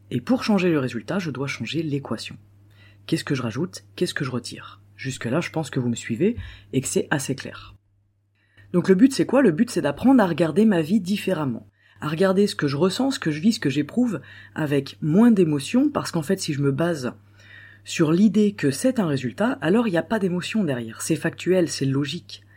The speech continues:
ça fait sens. Ces résultats-là, ils découlent d'une équation. Donc il n'y a pas non plus de notion de fatalité. Et ça rejoint une idée très importante dans la conception taoïste, c'est que chaque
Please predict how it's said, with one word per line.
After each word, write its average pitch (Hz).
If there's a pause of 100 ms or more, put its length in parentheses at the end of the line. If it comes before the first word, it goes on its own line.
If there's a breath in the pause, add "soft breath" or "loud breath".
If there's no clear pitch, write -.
ça -
fait 139
sens. - (720)
Ces 202
résultats-là, 156
ils 196
découlent 170
d'une 196
équation. 175 (640)
Donc 127
il 139
n'y 143
a 139
pas 233
non 214
plus 202
de 214
notion 170
de 185
fatalité. 165 (360 soft breath)
Et 165
ça 190
rejoint 196
une 202
idée 185
très 196
importante 165
dans 147
la 127
conception 139
taoïste, 139
c'est 135
que 127 (280 loud breath)
chaque -